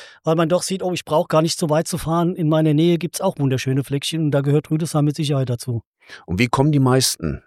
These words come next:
Speaker 2: denn nach Rüdesheim? Geht das über Auto, Bahn oder sogar übers Schiff?
Speaker 1: Wir haben ja, äh, im Prinzip fast genauso viel Anlege an Schiffen wie, wie Köln. Wir sind jetzt ein Stück weit kleiner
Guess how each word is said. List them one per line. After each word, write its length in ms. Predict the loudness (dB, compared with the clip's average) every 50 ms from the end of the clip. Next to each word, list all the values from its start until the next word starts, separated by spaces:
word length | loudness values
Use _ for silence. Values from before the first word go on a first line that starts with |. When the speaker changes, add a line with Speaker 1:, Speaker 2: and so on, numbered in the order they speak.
| -8
Speaker 2:
denn 100 | -4 -2
nach 160 | -2 -2 -4
Rüdesheim? 460 | -4 -6 -4 -2 -2 -2 -2 -4 -6 -6
Geht 160 | -6 -2 -2
das 140 | -2 -2 -2
über 360 | -4 -2 -2 -2 -2 -2 -2
Auto, 720 | 0 0 0 -2 0 -2 -2 0 0 0 -2 -2 -4 -4 -4
Bahn 480 | -2 0 0 2 2 2 0 0 -2 -4
oder 220 | -6 -4 -2 -2 -2
sogar 240 | -2 -2 -2 -2 -2
übers 220 | -2 -4 -6 -6
Schiff? 340 | -6 -8 -8 -10 -10 -12 -20 _ _
Speaker 1:
Wir 200 | -2 0 0 2 2
haben 180 | 2 2 2
ja, 760 | 4 4 4 4 6 4 4 2 2 2 4 4 4 4 2
äh, 140 | 2 -2 -8 -14 _ _ _
im 160 | -4 -4 -4
Prinzip 300 | -4 -6 -8 -8 -8 -4
fast 240 | -2 -2 -2 -4 -4
genauso 280 | -2 0 0 0 0 -2
viel 160 | -6 -8 -10
Anlege 600 | -6 -2 0 0 2 2 2 0 2 2 0 0 0
an 180 | 0 0 0
Schiffen 360 | -2 -2 -4 -2 -2 -2 -2 -2
wie, 100 | -4 -4
wie 120 | -4 -6 -2
Köln. 380 | 2 2 2 2 2 -2 -6 _ _ _ _
Wir 320 | -10 -10 -10 -8 -8 -10 -8
sind 200 | -8 -10 -10 -10
jetzt 160 | -10 -10 -10
ein 60 | -14
Stück 200 | -12 -14 -12 -6 -6
weit 120 | -8 -6
kleiner 400 | -4 -6 -4 -4 -4 -6 -8 -10